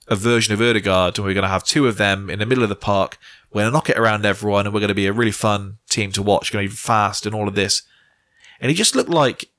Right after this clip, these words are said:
he was playing scared. He got dragged off by Arteta, and for Arteta to come for you in his press conference after says that he's expecting a lot more because he's ultimately living and dying by him at this stage.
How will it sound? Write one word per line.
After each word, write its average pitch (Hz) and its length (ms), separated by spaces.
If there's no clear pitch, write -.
he 143 140
was 131 100
playing 117 300
scared. 151 540
He 156 120
got 113 160
dragged 180 300
off 160 160
by 120 220
Arteta, 117 380
and 101 120
for 131 140
Arteta 143 400
to 117 100
come 135 240
for - 120
you 117 140
in 117 60
his 107 140
press - 320
conference 101 340
after 117 340
says 95 380
that 95 200
he's 110 180
expecting 107 500
a 104 60
lot 101 160
more 101 420
because - 240
he's 98 120
ultimately 107 400
living 98 320
and 92 100
dying 110 320
by 92 180
him 95 80
at 82 80
this 104 140
stage. 87 480